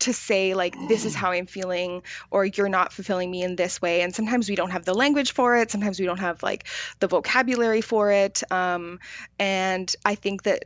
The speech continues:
you know, a lot of the strategies that I use with my clients, I, I do think that most people would benefit from, um, because I, I try to, I mean, I'll, I'll work with anyone, but, um,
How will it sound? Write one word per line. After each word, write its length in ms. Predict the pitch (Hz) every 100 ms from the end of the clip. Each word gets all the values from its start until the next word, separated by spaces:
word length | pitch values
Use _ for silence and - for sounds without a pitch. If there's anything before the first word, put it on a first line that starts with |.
| -
you 140 | 190
know, 80 | 190
a 0 |
lot 200 | 180 175
of 80 | 180
the 80 |
strategies 480 | 190 185 180 190 196
that 100 | 185
I 40 | 180
use 260 | 180 185
with 120 | 185
my 100 | 196
clients, 480 | 175 - 220 196 190
I, 160 | - 190 -
I 80 |
do 260 | 190 - 208
think 220 | 277 233
that 140 | 185 - -
most 320 | 196 180 -
people 220 | 196 180
would 120 | 170
benefit 340 | - - 196 -
from, 360 | - - 247 - - -
um, 520 | - 190 175 165 165 - -
because 320 | 214 220 185 -
I, 320 | 202 202 202 -
I 300 | - 185 185
try 360 | - 196 180
to, 580 | 180 - 196 185 180 175 - - - _
I 80 | 208
mean, 120 | 208
I'll, 340 | - 220 214 -
I'll 160 | 202 208
work 180 | 190
with 100 | 196
anyone, 600 | 202 208 185 175 170 208
but, 340 | 208 196 - 214
um, 500 | 190 180 175 -